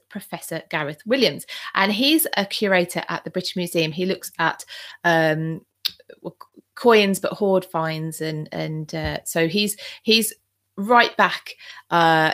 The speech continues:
in the kind of, what period do we call it? It's around the Norman Conquest and, and before and, and beyond. And I've just uploaded, um, a, a talk I had with him, and it followed on from the talk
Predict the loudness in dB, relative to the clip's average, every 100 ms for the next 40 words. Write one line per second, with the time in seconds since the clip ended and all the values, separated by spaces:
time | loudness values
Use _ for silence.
0 | 2 0 2 -2 -2 -2 -2 -4 -6 -8
1 | -4 -4 -2 -2 -6 -6 -2 -2 0 2
2 | 4 4 2 2 0 -2 0 -2 -2 -6
3 | -4 -4 -4 -4 -6 -4 -6 -8 -6 -6
4 | -8 -12 _ _ -6 -6 -6 _ _ -20
5 | -8 -2 2 4 4 2 4 4 4 0
6 | 0 -4 0 2 2 2 -4 -6 -12 -14
7 | -14 0 4 6 6 4 2 0 -4 -4
8 | -6 _ -10 -4 0 -2 -4 _ -10 -8
9 | -4 0 0 2 0 0 -2 -4 -8 2
10 | 2 2 -2 -2 -2 0 4 8 8 8
11 | 6 4 2 -2 -2 -2 0 2 2 0